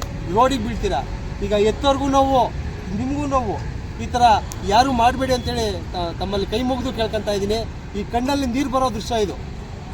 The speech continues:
ಒಂಬತ್ತು ದಿನ ಮಗು ಹಾಕೊಂಡು ಪಾಪ ಈತ ಚೆನ್ನಾಗಿ ದುಡಿಯೋ ಕಾಲದಲ್ಲೆಲ್ಲ ದುಡ್ದಿದ್ದಾರೆ. ಏನೋ ಹಿಂಗೆ, ಹಿಂಗೆ ನೋಡ್ಕೊಂತ ನನ್ ಗಂಡ ಅಂತ ಅವ್ರು ಇದು ಮಾಡಿದ್ದಾರೆ. ಗಂಡನ ಹೆಂಡ್ರು ಬಿಟ್ಟಿರೋಕ್ಕಾಗಲ್ಲ, ಹೆಂಡ್ರನ್ನ ಗಂಡು, ಗಂಡು ಬಿಟ್ಟಿರೋಕ್ಕಾಗಲ್ಲ.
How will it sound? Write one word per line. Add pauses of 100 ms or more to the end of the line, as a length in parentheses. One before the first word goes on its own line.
(140)
ಒಂಬತ್ತು
ದಿನ
ಮಗು
ಹಾಕೊಂಡು
ಪಾಪ (540)
ಈತ (480)
ಚೆನ್ನಾಗಿ
ದುಡಿಯೋ
ಕಾಲದಲ್ಲೆಲ್ಲ
ದುಡ್ದಿದ್ದಾರೆ. (640)
ಏನೋ
ಹಿಂಗೆ,
ಹಿಂಗೆ
ನೋಡ್ಕೊಂತ
ನನ್
ಗಂಡ
ಅಂತ
ಅವ್ರು
ಇದು
ಮಾಡಿದ್ದಾರೆ.
ಗಂಡನ
ಹೆಂಡ್ರು
ಬಿಟ್ಟಿರೋಕ್ಕಾಗಲ್ಲ, (120)
ಹೆಂಡ್ರನ್ನ
ಗಂಡು,
ಗಂಡು
ಬಿಟ್ಟಿರೋಕ್ಕಾಗಲ್ಲ.